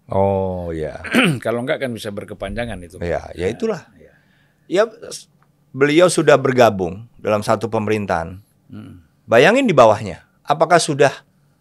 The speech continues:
Speaker 1: pulih, Mas?
Speaker 2: Hmm.
Speaker 1: Perbedaan tadi kan
Speaker 2: Iya.
Speaker 1: belum.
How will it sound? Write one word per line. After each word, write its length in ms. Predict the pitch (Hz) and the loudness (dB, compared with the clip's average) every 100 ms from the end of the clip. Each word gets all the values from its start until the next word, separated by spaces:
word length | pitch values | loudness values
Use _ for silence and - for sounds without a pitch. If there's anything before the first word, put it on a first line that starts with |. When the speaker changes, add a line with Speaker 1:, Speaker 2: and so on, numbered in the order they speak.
| _ _ | _ _
Speaker 1:
pulih, 400 | 208 214 175 - | 2 6 4 2
Mas? 440 | 87 85 - - _ | -6 -10 -14 -18 _
Speaker 2:
Hmm. 420 | 95 - 82 _ | -20 -20 -20 _
Speaker 1:
Perbedaan 560 | 131 123 123 120 107 | 4 6 8 8 6
tadi 160 | 92 85 | 0 0
kan 160 | 110 294 | 2 4
Speaker 2:
Iya. 80 | |
Speaker 1:
belum. 260 | 320 247 82 | 8 8 6